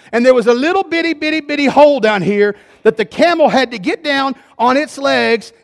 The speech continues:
and crawl through. It was a very difficult thing for the camel to do. Things had to be moved off of it.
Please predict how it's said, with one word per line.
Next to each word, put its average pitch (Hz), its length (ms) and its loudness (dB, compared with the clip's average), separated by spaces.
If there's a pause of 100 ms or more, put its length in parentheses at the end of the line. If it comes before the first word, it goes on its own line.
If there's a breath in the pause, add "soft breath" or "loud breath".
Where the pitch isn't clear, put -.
and 214 240 -4 (140)
crawl 254 640 0
through. 294 520 -8 (1080 loud breath)
It 262 100 0
was 254 140 -4
a 254 40 -2
very 262 300 -2
difficult 269 760 -6
thing 226 300 -2
for 233 100 -6
the 226 120 -6
camel 214 400 -4
to 247 100 -8
do. 262 240 -6
Things 320 280 -6
had 240 160 0
to 240 60 -8
be 220 100 -8
moved 240 340 -2
off 330 260 4
of 214 160 4
it. - 300 -16